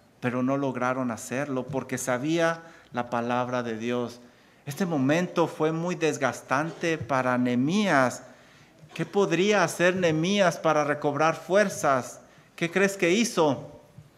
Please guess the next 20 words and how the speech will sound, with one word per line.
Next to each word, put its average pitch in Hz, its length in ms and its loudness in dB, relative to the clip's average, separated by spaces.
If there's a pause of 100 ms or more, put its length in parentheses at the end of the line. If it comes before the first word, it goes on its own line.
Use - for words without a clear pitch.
(720)
Exactamente, 139 840 -6 (580)
fue 135 360 0
a 131 80 4
orar. 127 520 -2 (360)
Versículo 131 560 -2
catorce. 127 760 -4 (840)
"Acuérdate, 185 920 4
Dios 170 400 2
mío, 196 400 2
de 180 120 4
Tobías 196 840 4
y 180 60 6
de 170 140 4
Sanbalat 165 720 6
conforme 180 680 4
a 165 180 8
estas 208 420 4
cosas 208 440 2
que 170 120 0
hicieron. 190 760 4